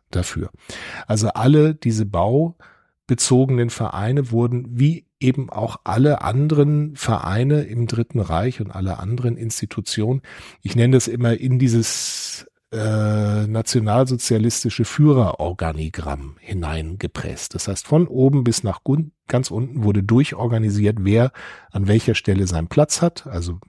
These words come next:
wem er vorstand, von wem er kontrolliert wurde, um auf dem Wege eben das, was es gab, maximal für die Ziele des Dritten Reiches zu vernützlichen, also nutzbar zu machen,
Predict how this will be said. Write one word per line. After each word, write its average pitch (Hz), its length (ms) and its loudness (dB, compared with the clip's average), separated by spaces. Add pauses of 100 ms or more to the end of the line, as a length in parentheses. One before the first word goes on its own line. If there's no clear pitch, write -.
(140)
wem 104 300 2
er 71 80 0
vorstand, 147 540 0 (280)
von 92 220 -2
wem 98 160 0
er 80 100 -2
kontrolliert 90 640 -4
wurde, 120 260 2 (800)
um 143 180 4
auf - 220 -2
dem 135 340 4
Wege 131 300 4
eben 110 400 -4 (400)
das, - 320 0
was - 240 -4
es - 340 -10
gab, 101 460 -4
maximal 107 840 0
für 117 220 0
die 107 120 0
Ziele 123 360 2
des 98 200 -2
Dritten 98 360 -6
Reiches 87 480 -4
zu - 380 -6
vernützlichen, 107 880 -2 (160)
also 80 420 -8 (640)
nutzbar 120 680 2
zu - 180 -6
machen, 107 380 -2